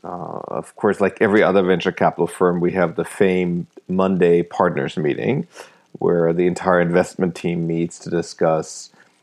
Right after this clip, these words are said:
new deals and to discuss the existing portfolio, um, to have companies come in and pitch us. And, um, you know, we've done that, uh, with some amount of remote support, um, all along, because if a partner was traveling,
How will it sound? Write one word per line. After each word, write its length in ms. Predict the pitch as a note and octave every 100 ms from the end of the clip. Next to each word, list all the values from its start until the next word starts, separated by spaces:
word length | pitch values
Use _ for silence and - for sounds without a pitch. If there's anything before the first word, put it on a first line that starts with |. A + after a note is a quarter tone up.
| _
new 240 | G#2+ A2 A#2
deals 720 | G2 G2+ F#2+ F2 F2 F#2+ -
and 300 | E2+ D#2+ D#2
to 80 | E2
discuss 540 | D#2+ - - E2 -
the 100 | -
existing 420 | E2+ F2 F#2 F#2
portfolio, 880 | F2 F2 - F2 E2+ E2+ E2+ E2 E2+ -
um, 280 | - C2 -
to 120 | F2+
have 200 | E2+ -
companies 380 | G2 F2 F#2 -
come 220 | G2+ F2+
in 80 | E2+
and 140 | E2+
pitch 240 | - -
us. 360 | - - - - _ - - _ _ _ -
And, 480 | A#2+ B2 B2+ A2+ C3
um, 340 | B2 A#2+ A#2 _
you 100 | C3
know, 80 | B2+
we've 260 | A2+ B2+ A2
done 280 | C3 D3 C3
that, 440 | G2+ G2 F#2+ -
uh, 200 | F#2 F#2
with 140 | F#2 F#2+
some 280 | - A2+
amount 320 | A2+ G2+ G2 F#2
of 140 | F2+
remote 380 | G2 G2 G#2 G#2
support, 680 | F#2 - F#2+ F2+ E2+ -
um, 320 | F2 E2+ E2 -
all 240 | E2 E2
along, 340 | F2 A2+ A#2
because 520 | F2+ F2 F2+ E2 - -
if 200 | E2+ -
a 40 |
partner 400 | - - F#2 F#2
was 220 | E2+ E2+
traveling, 880 | - F2+ D#2+ D2 D#2 F2+ G2+ A2+ D3+